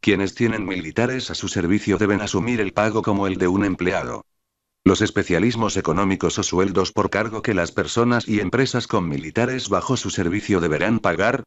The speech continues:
ascienden hasta los doscientos cincuenta mil pesos, dependiendo del puesto o designación. Hasta el pasado seis de marzo, el ejército era el que asumía el pago de las compensaciones económicas por concepto de sueldo por cargo,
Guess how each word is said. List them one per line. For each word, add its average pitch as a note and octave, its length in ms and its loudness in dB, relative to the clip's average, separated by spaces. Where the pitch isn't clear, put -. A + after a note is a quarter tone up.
ascienden F#2+ 560 0
hasta E2 240 -2
los E2+ 160 -2
doscientos F2 580 -2
cincuenta F#2 520 0
mil G#2 260 -2
pesos, A#2 600 0
dependiendo F#2+ 720 0
del A2 160 2
puesto A2+ 400 0
o E2+ 80 -2
designación. D#2 720 -4
Hasta F#2 360 0
el E2 100 -4
pasado G2 380 -2
seis A2 240 2
de G2 80 2
marzo, A#2 420 0
el F2+ 140 0
ejército A2+ 540 0
era A2+ 200 2
el D#2+ 120 -2
que - 120 -2
asumía G#2 480 0
el G2 100 -2
pago G#2+ 320 0
de G2+ 80 -4
las F2 180 -6
compensaciones F#2+ 920 0
económicas G2+ 640 0
por F#2 160 0
concepto G#2+ 540 0
de F2 100 -4
sueldo F#2 400 0
por G#2 160 0
cargo, A2+ 340 -2